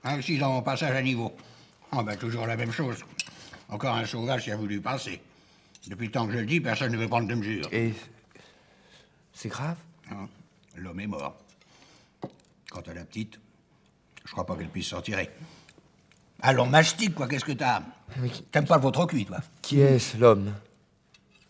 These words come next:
Speaker 1: Euh, un brémier, bré-, brémurier, brémaillé, je sais plus. Un voyageur de commerce qui revenait de chez lui.
Speaker 2: Et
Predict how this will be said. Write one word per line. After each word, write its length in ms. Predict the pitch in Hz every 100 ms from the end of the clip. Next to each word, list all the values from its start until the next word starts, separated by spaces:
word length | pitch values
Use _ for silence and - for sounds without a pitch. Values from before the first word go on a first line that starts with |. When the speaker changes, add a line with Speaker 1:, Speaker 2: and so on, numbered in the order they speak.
| _
Speaker 1:
Euh, 300 | 101 92 92 - - 110
un 280 | 110 104 95
brémier, 640 | 90 98 117 120 147 -
bré-, 320 | 160 85 101 104
brémurier, 760 | 87 82 90 123 113 113 107 117 113
brémaillé, 460 | 87 107 98 87 90
je 80 | -
sais 80 | 90
plus. 240 | 82 78 - - - - _ - -
Un 180 | 107 98
voyageur 460 | 98 104 113 123
de 80 | 113
commerce 420 | 104 120 123 117
qui 140 | - 104
revenait 320 | 95 113 98
de 40 |
chez 140 | - 98
lui. 240 | 82 95 - - - -
Speaker 2:
Et 340 | - 113 110